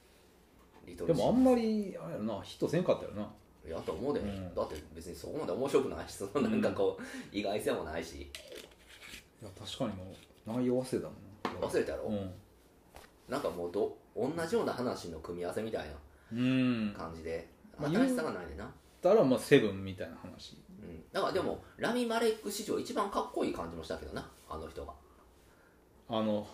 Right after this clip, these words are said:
Speaker 2: 刑事役が？
Speaker 1: そうそうそう。なんか結構キモい役やるやん。フレディ・マーキュリーとか。
Speaker 2: まあ、だって
Speaker 1: フレディ・マーキュリーがキモいって言ったらあれやけど、あの、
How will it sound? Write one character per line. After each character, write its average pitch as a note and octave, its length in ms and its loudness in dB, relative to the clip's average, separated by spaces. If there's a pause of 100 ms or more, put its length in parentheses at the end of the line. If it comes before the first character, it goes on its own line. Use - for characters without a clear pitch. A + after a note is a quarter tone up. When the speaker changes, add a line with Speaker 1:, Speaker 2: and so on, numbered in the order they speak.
(420)
Speaker 2:
刑 G#2 160 2
事 F#2 100 -4
役 F#2+ 240 -4
が？ A2 140 -4 (180)
Speaker 1:
そ F2+ 120 2
う E2+ 40 -6
そ - 120 -4
う - 40 -6
そ - 120 -10
う。 - 680 -20
な A#3 120 4
ん - 20 2
か - 100 -2
結 G#3+ 200 4
構 - 160 2
キ - 100 -2
モ E3 140 2
い F#2+ 80 0
役 F#2+ 200 -2
や E2+ 120 -2
る G2 80 -4
や E2+ 80 -6
ん。 - 20 -12 (340)
フ F#2+ 60 -10
レ F2 100 2
デ F2 100 -6
ィ・ F2 60 -6
マ F2 120 -4
ー E2 80 -4
キ - 80 -12
ュ D#2+ 60 -12
リ D2 60 -12
ー D2 40 -14
と C#2 80 -12
か。 - 160 -14 (260)
Speaker 2:
ま A#2+ 180 4
あ、 - 40 2
だ - 100 10
っ C#3 40 8
て D3+ 60 2
Speaker 1:
フ - 20 4
レ - 0 -
デ A#2 60 6
ィ・ - 20 6
マ A#3 80 8
ー G3+ 40 6
キ - 60 4
ュ - 40 2
リ F#2+ 60 0
ー - 20 0
が - 60 0
キ - 140 -2
モ A2+ 120 2
い E2+ 40 -2
っ - 20 -8
て - 60 -12
言 - 0 -
っ - 0 -
た E2 60 -2
ら E2+ 60 0
あ - 40 2
れ F#2 60 6
や G2 80 2
け - 120 -10
ど、 F#2 140 2
あ F2+ 80 -2
の、 E2 180 -8